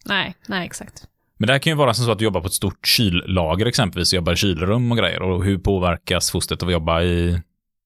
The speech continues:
Speaker 2: trettiosex minusgrader i en hel dag? Eller du jobbar på ett, eh, stålverk där man utsätts för väldigt höga värmetemperaturer. Eh, och det är klart att det kan öka på stressen i kroppen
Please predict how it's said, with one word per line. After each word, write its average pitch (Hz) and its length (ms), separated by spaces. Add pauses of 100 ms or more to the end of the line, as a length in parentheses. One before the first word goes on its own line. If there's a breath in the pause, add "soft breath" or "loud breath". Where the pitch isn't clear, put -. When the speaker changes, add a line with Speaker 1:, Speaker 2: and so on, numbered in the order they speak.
(360)
Speaker 2:
trettiosex - 480
minusgrader 90 640
i 104 320 (220)
en 101 80
hel 87 180
dag? 80 220
Eller 92 120
du 98 100
jobbar 90 180
på 90 140
ett, - 240
eh, 87 180
stålverk 92 840
där 95 120
man 90 140
utsätts 87 280
för 85 80
väldigt 85 200
höga 87 140
värmetemperaturer. 85 840 (720)
Eh, - 140
och 90 100
det 101 40
är 95 40
klart 104 120
att 92 100
det 98 100
kan 101 160
öka 87 460
på 87 200
stressen - 420
i 92 40
kroppen 110 460